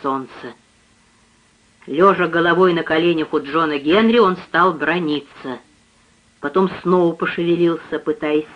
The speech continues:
сесть. Джон Генри не пускал его, и тогда он опять открыл глаза и начал вырываться у него из рук.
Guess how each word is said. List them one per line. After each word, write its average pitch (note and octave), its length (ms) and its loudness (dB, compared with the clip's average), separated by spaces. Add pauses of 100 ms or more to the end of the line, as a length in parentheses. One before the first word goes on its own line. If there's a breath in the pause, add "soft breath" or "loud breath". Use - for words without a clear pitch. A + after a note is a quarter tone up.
(120)
сесть. D3+ 220 2 (960 soft breath)
Джон D3+ 340 -2
Генри E3 380 -2
не E3+ 120 -6
пускал G3 540 0
его, C#3 320 -2 (320 loud breath)
и C#3+ 80 -8
тогда D#3+ 300 0
он F#3+ 120 2
опять E3+ 400 -2
открыл E3 480 -4
глаза D#3 460 0
и G#3 80 2
начал F3+ 420 -2
вырываться D#3+ 720 0
у D#3 60 0
него D3 260 -2
из C#3+ 180 -2
рук. D3 380 0